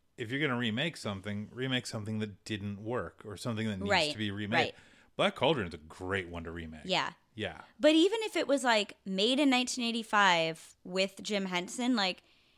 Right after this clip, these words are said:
Speaker 2: it's not gonna be worse than Labyrinth.
Speaker 1: It, no, it will be,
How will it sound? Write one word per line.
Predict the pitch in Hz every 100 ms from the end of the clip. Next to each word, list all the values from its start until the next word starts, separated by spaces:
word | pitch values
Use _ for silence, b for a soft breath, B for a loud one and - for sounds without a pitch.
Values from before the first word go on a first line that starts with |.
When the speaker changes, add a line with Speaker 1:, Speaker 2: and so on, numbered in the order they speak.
| b 233
Speaker 2:
it's | 220
not | 339 480 508
gonna | 339
be | 214
worse | 170 160 202 294 -
than | 165 147
Labyrinth. | 139 139 143 135 170 175 - - b b _ _ _ _ _ _ _
Speaker 1:
It, | 170
no, | 175 185
it | 170
will | 175 147
be, | 107 98